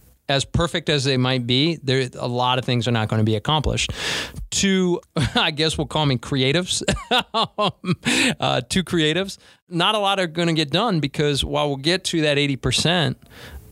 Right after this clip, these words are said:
nothing's going to happen after that eighty percent. So there's gonna be a lot of details that are gonna be missed and, uh, and not that opportunity to take it to the next level. And I think if you can find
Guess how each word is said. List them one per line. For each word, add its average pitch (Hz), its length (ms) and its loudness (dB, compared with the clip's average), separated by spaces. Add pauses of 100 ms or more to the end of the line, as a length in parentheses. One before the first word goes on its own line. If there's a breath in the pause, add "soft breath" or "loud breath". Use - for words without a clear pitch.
(120)
nothing's 143 600 2
going 135 200 0
to 117 40 0
happen 123 400 0
after 113 260 0
that 110 160 2
eighty 110 200 2
percent. 131 420 2
So 127 100 0
there's 113 140 0
gonna 127 200 0
be 120 100 2
a 117 80 0
lot 117 240 0
of 117 80 0
details 113 420 2
that 110 100 2
are 107 60 0
gonna 110 180 2
be 107 120 2
missed 117 500 0
and, 117 160 4
uh, 117 60 0 (300 loud breath)
and 127 160 2
not 135 200 2
that 127 140 0
opportunity 117 580 2
to - 20 2
take 113 220 0
it 110 100 0
to - 80 0
the 110 100 2
next 104 260 0
level. 120 340 0
And 110 80 2
I 107 60 4
think 123 240 0
if 113 100 0
you 120 100 0
can 120 160 0
find 160 520 0